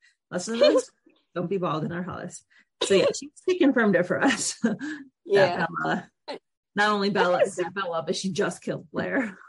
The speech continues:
Speaker 1: <laughs>
Speaker 2: Yeah. Like, I kinda second guessed it, 'cause when I first saw the eye, I was like, "Wait a minute, what was Bella's eye color again?"
Speaker 1: <laughs>
Speaker 2: Because I wasn't certain if I looked that closely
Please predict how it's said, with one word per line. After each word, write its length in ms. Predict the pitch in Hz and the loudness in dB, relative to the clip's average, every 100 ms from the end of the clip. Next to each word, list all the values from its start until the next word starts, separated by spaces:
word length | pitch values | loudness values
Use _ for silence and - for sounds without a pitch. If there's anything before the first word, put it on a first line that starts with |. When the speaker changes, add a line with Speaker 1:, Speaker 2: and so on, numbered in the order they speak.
| - | -8
Speaker 1:
<laughs> 580 | 185 - - 233 _ | -8 -8 -14 -20 _
Speaker 2:
Yeah. 420 | 311 294 233 165 - _ _ _ - | -6 0 0 0 -6 _ _ _ -8
Like, 220 | 190 - - | -4 -2 -2
I 80 | 349 | 0
kinda 220 | 415 392 | 4 4
second 320 | 381 254 202 | 2 -2 0
guessed 180 | 214 - | 0 0
it, 100 | 214 | 0
'cause 120 | - | 0
when 120 | 190 226 | -2 -2
I 200 | 233 233 - | -2 -2 0
first 160 | 196 | 0
saw 120 | 196 185 | 2 2
the 140 | 180 | 0
eye, 160 | 185 190 | 0 0
I 40 | |
was 200 | 185 170 | -2 -4
like, 260 | 170 170 _ _ - | -6 -6 _ _ -8
"Wait 160 | 180 | -8
a 20 | 175 | -2
minute, 320 | 180 196 - _ _ _ | 2 2 0 _ _ _
what 120 | 247 | 0
was 160 | 285 254 | 0 2
Bella's 320 | 214 240 214 - | 2 2 2 -4
eye 180 | 196 185 | -4 -2
color 380 | - 196 190 | 0 2 2
again?" 560 | 185 175 196 190 190 269 190 - | 2 0 0 0 -2 -6 -14 -14
Speaker 1:
<laughs> 400 | 175 196 190 175 | -8 -4 -4 -6
Speaker 2:
Because 280 | 196 196 190 - | -6 -4 -4 -6
I 60 | |
wasn't 280 | 214 233 226 | -4 -4 -6
certain 200 | 220 208 | -6 -6
if 120 | 196 | -2
I 160 | 185 175 | -2 -2
looked 320 | 170 175 _ | -6 -8 _
that 260 | 202 190 185 | 2 2 0
closely 1300 | - 175 175 190 202 - 185 180 156 160 156 240 | -6 -6 0 2 0 -8 -12 -8 -8 -8 -10 -12